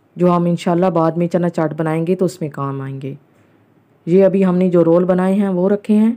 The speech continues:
और ये हमने आलू बुखारे की चटनी बनाई है, उसे भी हमने फ्रीज़ कर लिया है। इंशाल्लाह हम आपके साथ इसकी भी रेसिपी ज़रूर शेयर करेंगे। और ये हमने इमली की चटनी रखी है, इसकी रेसिपी हमने आपके साथ शेयर की है। अगर आपने नहीं देखी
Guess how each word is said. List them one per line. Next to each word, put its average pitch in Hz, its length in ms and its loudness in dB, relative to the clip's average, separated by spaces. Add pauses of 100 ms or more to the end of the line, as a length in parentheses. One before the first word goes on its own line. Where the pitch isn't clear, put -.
(760)
और 180 160 2
ये 190 200 4
हमने 202 440 0 (380)
आलू 170 160 0
बुखारे 175 360 0
की 196 140 -2
चटनी 190 360 0
बनाई 165 280 0
है, 190 260 -4 (800)
उसे - 180 -4
भी 170 140 0
हमने 165 240 -2
फ्रीज़ 175 300 0
कर 147 140 -2
लिया 139 240 -4
है। 147 100 -4
इंशाल्लाह 180 360 0
हम 180 120 -2
आपके 165 260 -4
साथ 180 260 -2
इसकी 180 300 -2
भी 214 200 -2 (440)
रेसिपी 170 340 0
ज़रूर 170 300 2
शेयर 160 240 -2
करेंगे। 143 480 -6 (460)
और 180 220 0
ये 202 120 6
हमने 190 260 0
इमली 180 220 2
की 226 120 2
चटनी 208 320 2
रखी 202 320 0
है, 220 180 -2 (1040)
इसकी 202 320 -2
रेसिपी 180 340 0
हमने 160 300 -2
आपके 151 240 -4
साथ 165 200 -2
शेयर 180 280 -2
की 180 180 -2
है। 196 100 2
अगर 170 180 0
आपने 156 220 -4
नहीं 151 220 -6
देखी 170 360 -2